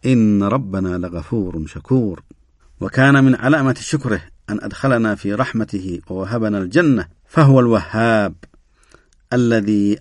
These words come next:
أحلنا دار المقامة من فضله، لا يمسنا فيها نصب ولا يمسنا فيها لغوب.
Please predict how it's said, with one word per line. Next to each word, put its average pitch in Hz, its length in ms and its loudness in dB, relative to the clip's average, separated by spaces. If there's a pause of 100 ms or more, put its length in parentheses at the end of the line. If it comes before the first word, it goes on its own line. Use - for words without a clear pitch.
أحلنا 101 640 -4
دار 101 640 -2
المقامة 92 760 -4
من 87 240 -8
فضله، 143 500 0 (720)
لا 123 260 2
يمسنا 143 520 2
فيها 143 400 2
نصب 135 540 2 (200)
ولا 104 440 0
يمسنا 95 640 -6
فيها 85 480 -8
لغوب. 95 640 -4